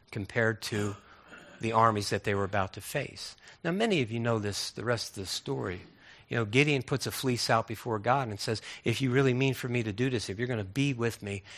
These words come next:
he says, you know, "let the dew form on the fleece only and not the ground." And so the next morning when Gideon gets up, the dew is only on the fleece. He wrings it out, and there's a bowl of water on the fleece, but the ground is dry around it. So, of course, Gideon says, "Okay, I'm in."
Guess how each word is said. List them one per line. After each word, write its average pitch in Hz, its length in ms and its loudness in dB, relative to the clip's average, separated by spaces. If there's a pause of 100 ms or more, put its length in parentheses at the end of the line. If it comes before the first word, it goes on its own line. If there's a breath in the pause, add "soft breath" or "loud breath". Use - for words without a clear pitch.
he 113 100 -6
says, 104 320 -4 (240 loud breath)
you 117 80 0
know, 110 120 2
"let 127 280 2
the 135 80 -2
dew 117 460 2 (240 soft breath)
form 123 580 2
on 110 140 4
the 101 80 -2
fleece 131 460 -2
only 117 320 0
and 95 120 -6
not 104 220 -2
the 98 80 -10
ground." 104 380 -10 (1040 loud breath)
And 123 120 0
so 131 140 2
the 123 120 4
next 127 240 4
morning 131 320 2
when 107 160 0
Gideon 117 340 -2
gets 110 240 -4
up, 123 220 -4 (220 loud breath)
the 98 100 -12
dew 120 220 2
is 110 120 0
only 117 280 0
on 110 140 -2
the 92 60 -8
fleece. 127 340 0
He 101 100 -2
wrings 110 260 -2
it 101 80 0
out, 117 220 8
and 104 120 -2
there's 98 160 -6
a 95 60 -6
bowl 110 300 -2
of 98 80 -4
water 113 260 0
on 101 140 -4
the 95 80 -10
fleece, 123 320 -4
but - 120 -10
the - 60 -10
ground 101 300 -2
is 87 100 -10
dry 98 240 0
around 107 380 -6
it. 104 100 -18 (500 soft breath)
So, - 160 0
of 98 120 0
course, 139 280 2
Gideon 101 280 -2
says, 92 240 -4
"Okay, 104 300 -2
I'm 98 160 -2
in." 95 180 -6